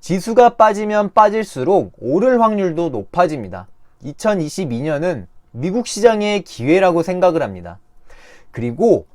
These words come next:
저는 이천이십이 년 공포의 시장에서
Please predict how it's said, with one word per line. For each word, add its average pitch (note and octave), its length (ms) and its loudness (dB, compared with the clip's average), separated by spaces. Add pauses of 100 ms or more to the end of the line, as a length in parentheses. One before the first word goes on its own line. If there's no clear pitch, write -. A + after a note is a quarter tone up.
(100)
저는 D#3 600 0 (140)
이천이십이 D#3 800 -4
년 D3+ 300 0 (760)
공포의 A#3+ 640 2
시장에서 D3+ 680 0